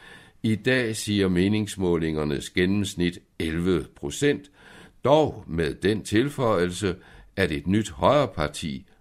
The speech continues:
Blå Fremtid, noteres for to procent. På den måde kan den finske højrefløj sammenlignes med den danske, hvor Dansk Folkeparti har fået ubekvem konkurrence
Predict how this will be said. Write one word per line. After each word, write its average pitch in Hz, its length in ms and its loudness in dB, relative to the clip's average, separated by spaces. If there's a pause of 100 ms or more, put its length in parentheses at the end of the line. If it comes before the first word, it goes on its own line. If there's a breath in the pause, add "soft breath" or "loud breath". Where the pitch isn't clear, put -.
(140)
Blå 101 320 2
Fremtid, 101 680 -2 (260 soft breath)
noteres 71 640 -6
for 76 300 -4 (220)
to - 340 0
procent. - 480 -12 (640 loud breath)
På 110 140 2
den 147 360 0
måde 127 400 4
kan 107 260 -2
den 104 220 0
finske 131 540 -4
højrefløj 85 800 -2
sammenlignes 87 800 0
med 73 120 -2
den 67 140 -10
danske, 123 580 -2 (540 loud breath)
hvor 101 640 2
Dansk - 340 -6
Folkeparti 113 840 -2
har 87 220 0
fået 92 360 0 (300)
ubekvem 117 640 -2
konkurrence 78 920 -4